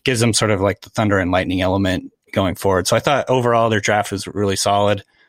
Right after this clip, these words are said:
Um, they stuck to their philosophy, their identity. You know, they took, they're getting better on offensive line. They're getting better at running back.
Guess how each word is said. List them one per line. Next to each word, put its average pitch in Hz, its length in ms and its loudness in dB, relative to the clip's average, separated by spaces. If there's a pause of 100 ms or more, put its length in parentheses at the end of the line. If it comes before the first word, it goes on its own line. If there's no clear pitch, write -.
(100)
Um, 98 220 -2
they 110 80 0
stuck 127 280 0
to 123 80 0
their 104 180 0
philosophy, 117 800 0 (420)
their 107 140 0
identity. 113 760 0 (460)
You 101 100 -2
know, 92 60 -2
they 98 80 -4
took, 110 200 -6 (320)
they're 95 220 -12
getting 101 200 -4
better 110 180 2
on 107 180 2
offensive 107 320 -2
line. 113 260 2
They're 107 100 0
getting 101 160 0
better 101 180 2
at 78 40 0
running 113 280 2
back. 107 420 -2